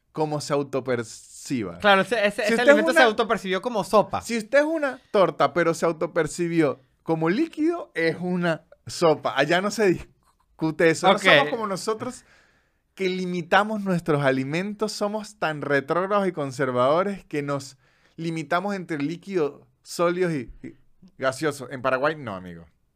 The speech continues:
Speaker 2: O-, o-, ok.
Speaker 1: Si usted quiere ser sopa, usted es sopa.
Speaker 2: Esa, esa está interesante porque al final todo lo que hace una sopa ser sopa es el líquido. O sea, aparte de eso puede ser
Speaker 1: Eso
Speaker 2: lo
Speaker 1: es
Speaker 2: que
Speaker 1: lo
Speaker 2: le
Speaker 1: que
Speaker 2: dé la gana.
Speaker 1: creíamos.
Speaker 2: Bueno, sí. ¿Ves? Aquí
Speaker 1: Eso es
Speaker 2: estamos
Speaker 1: lo que creía.
Speaker 2: deconstruyéndonos en la
Speaker 1: Exacto, porque usted pensaba,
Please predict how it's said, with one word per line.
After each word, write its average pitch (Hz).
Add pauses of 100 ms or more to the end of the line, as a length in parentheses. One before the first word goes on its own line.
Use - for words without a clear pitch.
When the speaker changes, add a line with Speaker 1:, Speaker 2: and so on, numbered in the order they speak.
(420)
Speaker 2:
O-, 151
o-, 151
ok. 139
Speaker 1:
Si 165
usted 202
quiere 233
ser 226
sopa, -
usted 135
es 160
sopa. 107
Speaker 2:
Esa, 208
esa 208
está 233
interesante 233
porque 214
al 190
final 185
todo 233
lo 226
que 185
hace 180
una 214
sopa 214
ser 208
sopa 208
es 208
el 202
líquido. 156
O 127
sea, 160
aparte 170
de 196
eso 196
puede 202
ser 202
Speaker 1:
Eso 202
Speaker 2:
lo 202
Speaker 1:
es 170
Speaker 2:
que -
Speaker 1:
lo -
Speaker 2:
le -
Speaker 1:
que 156
Speaker 2:
dé 156
la 165
gana. 143
Speaker 1:
creíamos. 156 (220)
Speaker 2:
Bueno, 143
sí. 127
¿Ves? 185
Aquí 160
Speaker 1:
Eso 190
es 185
Speaker 2:
estamos 208
Speaker 1:
lo 240
que 208
creía. 208
Speaker 2:
deconstruyéndonos 196
en 175
la 170
Speaker 1:
Exacto, 226
porque 165
usted 165
pensaba, 185